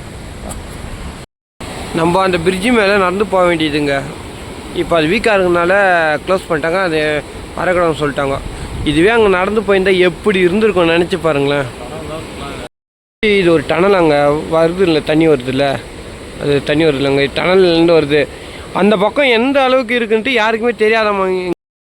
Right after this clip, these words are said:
இந்த முழு மழை குறைஞ்சி வந்திருக்கு. இப்போ அந்த பக்கம் போனா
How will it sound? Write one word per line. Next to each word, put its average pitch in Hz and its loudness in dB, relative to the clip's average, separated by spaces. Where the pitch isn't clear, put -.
இந்த - -2
முழு 196 4
மழை 208 4
குறைஞ்சி 269 2
வந்திருக்கு. 226 2
இப்போ 196 -2
அந்த 220 -2
பக்கம் 269 0
போனா 226 2